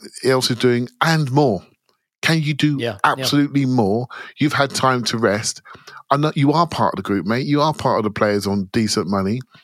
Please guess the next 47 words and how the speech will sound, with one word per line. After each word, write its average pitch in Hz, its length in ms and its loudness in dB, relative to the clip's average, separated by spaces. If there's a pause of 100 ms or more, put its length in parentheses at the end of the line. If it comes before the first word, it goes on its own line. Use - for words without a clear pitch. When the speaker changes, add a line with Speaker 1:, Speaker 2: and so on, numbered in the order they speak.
(240)
Speaker 1:
Absolutely. 127 720 -2 (500)
But - 100 -8
can 170 160 0
you 165 100 0
do 151 200 2 (240)
more? 127 540 0 (320)
Just 156 180 -2
show 151 200 2
me 143 240 -2
more. 110 520 0 (420)
We 117 60 2
want 147 240 0
more 135 380 2
from 107 120 -6
the 117 100 4
other 104 120 0
guys 98 260 0
who - 120 -2
have 160 140 0
played 98 180 0
the 87 80 -4
ten 90 220 -2
nineties. 85 480 -4 (420)
You 120 60 2
know, 131 100 -2 (200)
I 123 80 4
want 139 240 0
you 143 300 2
to - 120 -6
give 117 160 0
me 120 160 0
more. 117 480 2 (500)
And 135 320 0 (140)
we 127 100 2
talk 170 140 2
about 131 240 4
Odegaard, 107 420 2 (280)
and 117 100 0
this 151 160 0
is 117 80 -2
where 113 200 4
I 123 120 4
think 110 240 0
he 110 100 0
was 98 120 -2
very 120 300 2
unlucky 104 640 -2